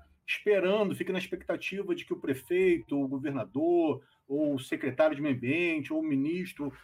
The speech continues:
faça aquilo que, na verdade, ele deveria estar ali tomando as rédeas,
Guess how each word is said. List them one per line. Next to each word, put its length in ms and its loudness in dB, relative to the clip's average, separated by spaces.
faça 380 2
aquilo 340 -4
que, 80 -10
na 120 -2
verdade, 440 0
ele 80 -6
deveria 540 -4
estar 220 2
ali 180 4
tomando 420 0
as 100 -2
rédeas, 460 0